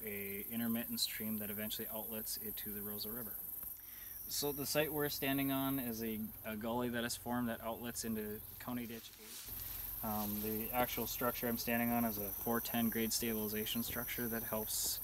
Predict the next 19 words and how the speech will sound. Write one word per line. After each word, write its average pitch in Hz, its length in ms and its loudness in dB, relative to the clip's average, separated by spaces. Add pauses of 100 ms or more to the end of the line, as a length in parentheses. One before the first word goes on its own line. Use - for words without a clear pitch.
(560)
uh, 98 220 0
stop 117 340 4
the 117 100 0
gully 113 360 4
erosion 113 680 2 (100)
and 101 300 0
let 110 160 2
sediment 110 400 2
settle 107 300 2
back 104 260 -2
out 104 220 -2
into 104 160 0
this 101 180 -2
channel 104 420 -2 (200)
during 107 180 2
a 101 60 0
runoff 104 340 -2 (100)
event. - 140 -6 (840)
Uh, 139 360 6